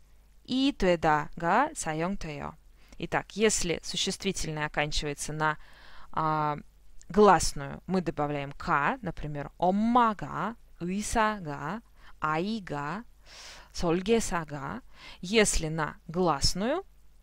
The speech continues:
а, если заканчивается на согласную существительное, тогда вы добавляете «и», да? Хаксэни, сыңмувони,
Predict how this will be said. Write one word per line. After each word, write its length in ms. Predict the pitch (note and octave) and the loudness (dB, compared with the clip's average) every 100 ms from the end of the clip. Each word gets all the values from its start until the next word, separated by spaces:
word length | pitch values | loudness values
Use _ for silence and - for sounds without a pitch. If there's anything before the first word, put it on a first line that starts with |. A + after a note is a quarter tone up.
| - - - | -20 -20 -6
а, 160 | E3+ E3+ | -2 4
если 300 | A3 - F3 | 4 6 6
заканчивается 800 | F3 - E3+ - E3 D#3 - | 6 6 2 0 0 0 0
на 100 | D#3+ | 0
согласную 760 | D#3 A#3 G#3+ E3 C3+ - G3 C4+ | 4 4 6 2 2 0 0 -2
существительное, 840 | - C4 C#4 - C#4 C#4 C4+ C4 B3 | -4 -6 -6 -4 -4 -2 0 0 -2
тогда 260 | E3 A3 | 0 2
вы 80 | F4+ | 2
добавляете 640 | G3 E3 D#3+ F#3 F#3+ - - | 0 0 2 0 0 -4 -6
«и», 240 | E3+ C#3 - | -10 -10 -10
да? 240 | - G3 C4+ - | -4 -2 -2 -8
Хаксэни, 1120 | - - - - C#4 C4 B3+ F3+ E3 C#3+ - - - | -12 -12 -10 0 2 4 2 0 -2 -6 -12 -20 -16
сыңмувони, 1400 | - G3+ G#3 G#3+ A3+ A#3 A3 F3+ E3+ D3+ D3+ E3+ C#3+ | -6 -2 0 0 0 0 0 0 0 -2 -4 -4 -6